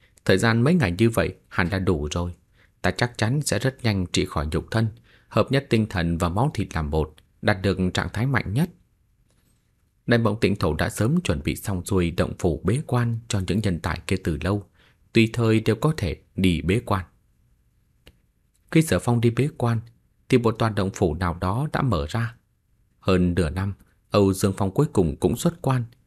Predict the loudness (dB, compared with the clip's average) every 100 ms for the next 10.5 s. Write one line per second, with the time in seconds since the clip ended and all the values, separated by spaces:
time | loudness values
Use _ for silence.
0 | _ 2 2 0 0 -2 -2 -4 -4 -2
1 | -2 0 0 0 -4 -6 -12 _ _ _
2 | _ _ _ _ -4 0 0 0 4 4
3 | 4 -2 _ _ _ 2 2 2 0 0
4 | 0 0 0 -2 0 0 0 0 -2 0
5 | -4 -2 0 2 0 -2 _ _ _ _
6 | 2 2 2 2 2 -2 -4 -4 -2 -2
7 | -2 -2 -2 -2 -4 -6 0 0 0 -2
8 | -2 -4 -4 -6 -10 _ _ _ _ _
9 | _ _ _ 2 2 2 -2 0 0 0
10 | -2 -2 -2 -4